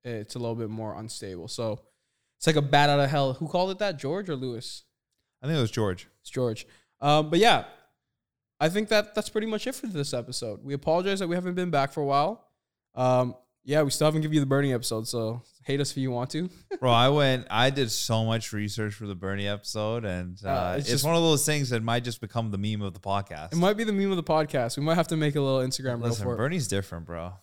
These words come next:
Speaker 1: Bernie's an interesting guy. I, I don't even, ha-, just
Speaker 2: But you know
Speaker 1: digging into
Speaker 2: what?
Speaker 1: his life.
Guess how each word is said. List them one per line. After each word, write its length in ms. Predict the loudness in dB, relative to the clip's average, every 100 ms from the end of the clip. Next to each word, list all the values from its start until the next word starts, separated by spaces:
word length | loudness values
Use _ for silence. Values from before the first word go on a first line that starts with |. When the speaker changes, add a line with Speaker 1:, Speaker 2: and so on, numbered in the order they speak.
| _ -6
Speaker 1:
Bernie's 320 | -2 0 -2
an 60 |
interesting 380 | -4 -6 -6 -4
guy. 240 | -2 0 0
I, 400 | 0 -2 0 0
I 20 |
don't 200 | 0 0
even, 400 | -2 -4 -8 -14 _ _ -12
ha-, 180 | -12 -12 _ _
just 120 | -2 2
Speaker 2:
But 40 |
you 80 | 6
know 60 | 6
Speaker 1:
digging 120 | 8
into 100 | 6
Speaker 2:
what? 80 | 4
Speaker 1:
his 160 | 0
life. 480 | -4 -6 -6 -8 -14